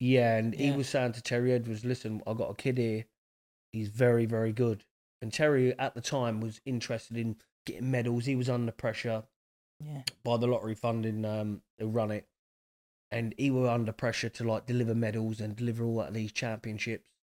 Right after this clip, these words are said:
Speaker 1: And he put a lot of money into Neil Perkins and a lot of time invested. Like, you can imagine,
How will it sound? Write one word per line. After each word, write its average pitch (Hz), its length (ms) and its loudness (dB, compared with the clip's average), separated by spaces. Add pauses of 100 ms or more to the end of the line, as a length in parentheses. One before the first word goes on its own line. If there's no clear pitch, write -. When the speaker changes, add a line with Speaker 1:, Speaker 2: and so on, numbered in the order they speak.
(500)
Speaker 1:
And 123 140 0
he 135 340 2
put - 160 -14
a 117 60 -4
lot 123 220 2
of 123 60 -2
money 131 260 2
into 113 220 -2
Neil 117 160 0
Perkins 117 600 2
and 107 180 -6
a 110 60 -2
lot 123 260 0
of 107 80 -4
time 127 380 0
invested. 113 460 -2
Like, 117 200 0
you 156 120 0
can 160 140 0
imagine, 127 520 4